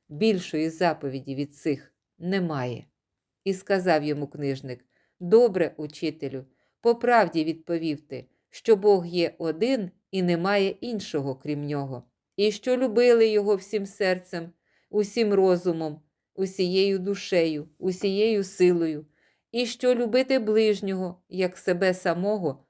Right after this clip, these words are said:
це більше за всяке всепалення та жертви". А Ісус, побачивши, що він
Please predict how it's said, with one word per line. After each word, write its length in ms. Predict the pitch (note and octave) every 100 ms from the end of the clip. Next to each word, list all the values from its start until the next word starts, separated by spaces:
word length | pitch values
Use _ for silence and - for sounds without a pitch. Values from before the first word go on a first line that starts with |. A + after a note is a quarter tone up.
| _
це 220 | _ F3 D#3+
більше 520 | D#3 B3+ C4 C4 A#3+
за 140 | F3
всяке 480 | D#3+ - F3 F3+ F3
всепалення 840 | E3+ - E3+ - D#3+ D#3 D3+ D3+ D3+
та 120 | D3+
жертви". 600 | C#3 D3 C#3 C3+ - B2+ - _ _ _ _ _
А 120 | D3
Ісус, 600 | C#3 C3+ - F#3+ G3 - _ _ _
побачивши, 720 | - D#3 E3+ G#3 G#3 E3+ - D3+
що 240 | - D#3
він 260 | F#3 F#3